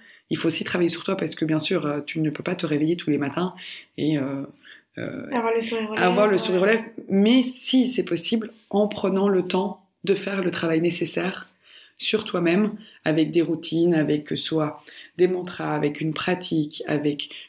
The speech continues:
Speaker 1: une connaissance de soi, avec, euh, des petits tirages de cartes, euh, qui te donnent, euh, des bonnes énergies le matin, avec des odeurs, avec des personnes, avec,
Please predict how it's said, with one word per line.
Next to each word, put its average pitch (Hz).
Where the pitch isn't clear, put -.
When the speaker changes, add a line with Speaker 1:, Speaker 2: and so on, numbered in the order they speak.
Speaker 1:
une 160
connaissance 180
de 175
soi, 160
avec, 147
euh, -
des 156
petits 175
tirages 180
de 175
cartes, 175
euh, 165
qui -
te -
donnent, 165
euh, 151
des 170
bonnes 165
énergies 170
le 170
matin, 165
avec 151
des 151
odeurs, 156
avec 151
des 151
personnes, 160
avec, 147